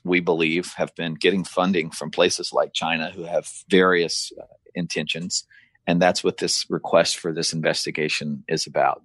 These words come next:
Because, uh, two months ago when we requested it, we were in the middle of the presidential election, and we believed that China was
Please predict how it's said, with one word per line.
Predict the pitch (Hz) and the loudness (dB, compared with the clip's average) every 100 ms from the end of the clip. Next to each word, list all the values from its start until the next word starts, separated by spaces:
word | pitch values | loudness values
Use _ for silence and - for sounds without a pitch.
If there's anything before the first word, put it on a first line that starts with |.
| - | -12
Because, | - - 82 80 - - - - - | -6 2 2 2 -2 -4 -10 -20 -8
uh, | 76 73 - _ | -4 -4 -8 _
two | - 113 | 4 6
months | 95 98 - | 6 4 2
ago | 85 82 | 2 2
when | 82 | 0
we | 78 | -2
requested | 78 - 98 95 - 80 | -4 4 4 4 2 4
it, | 78 - - - - _ - | 2 0 -18 -20 -20 _ -2
we | 85 90 | 6 8
were | 85 | 6
in | 82 | 4
the | 85 | 2
middle | 82 87 92 90 | 2 2 2 2
of | 71 71 - | 0 -2 -2
the | 85 82 | 0 0
presidential | - 87 87 82 82 85 82 | 4 4 4 0 0 0 0
election, | 82 80 - 80 78 82 - | 2 2 2 -2 -2 -4 -4
and | 78 78 71 | -4 -4 0
we | 76 90 | 4 6
believed | 92 82 82 85 - | 6 4 4 4 2
that | 82 76 76 | 2 2 0
China | - 85 85 | 2 2 2
was | 80 80 - - | 0 0 2 0